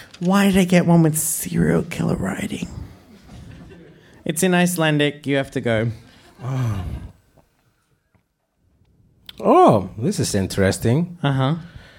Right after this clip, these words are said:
Speaker 2: Uh, okay, I'll try to translate. In, uh, <clears throat> one question. Yeah. <laughs> What's, uh, what's the deal with guys who are mute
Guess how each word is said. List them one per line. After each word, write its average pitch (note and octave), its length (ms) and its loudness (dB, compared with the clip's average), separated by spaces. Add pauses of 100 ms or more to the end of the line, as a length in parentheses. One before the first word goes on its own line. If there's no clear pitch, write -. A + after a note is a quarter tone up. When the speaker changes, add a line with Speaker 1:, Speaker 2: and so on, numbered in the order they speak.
(340)
Speaker 2:
Uh, D#3+ 40 0 (180)
okay, D#3 140 2
I'll D3+ 180 4
try F3+ 180 2
to F3 100 0
translate. F#3+ 720 2
In, F3+ 240 2
uh, E3+ 360 4
<clears throat> E3+ 440 0 (240)
one G3+ 340 2
question. A2 600 -2 (540)
Yeah. G#2+ 160 -10 (680)
<laughs> - 80 2 (1000)
What's, G3+ 580 0 (120)
uh, E3+ 140 0
what's F3 280 0
the G#3 80 -2
deal G3 380 4
with F#3 340 2 (200)
guys F3+ 420 2
who D3+ 160 2
are E3+ 140 2
mute E3+ 720 0